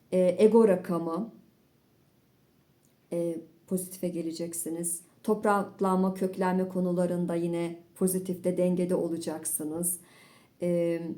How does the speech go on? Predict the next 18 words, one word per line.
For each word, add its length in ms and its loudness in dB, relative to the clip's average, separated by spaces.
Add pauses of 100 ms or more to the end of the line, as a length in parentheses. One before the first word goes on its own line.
(320)
inisiyatif 600 4
alma 360 4
konuları, 720 2 (520)
liderlik 800 4
konuları 720 2 (300)
arkadaşlar, 920 -4 (320)
e, 160 -2
sizin 380 4
için 520 -2 (180)
önemli 460 4
konular. 540 -2 (400)
E, 360 4
böyle 200 6
sade, 500 4
yalın 680 6
konuları 520 2
var 420 -6
birin. 640 2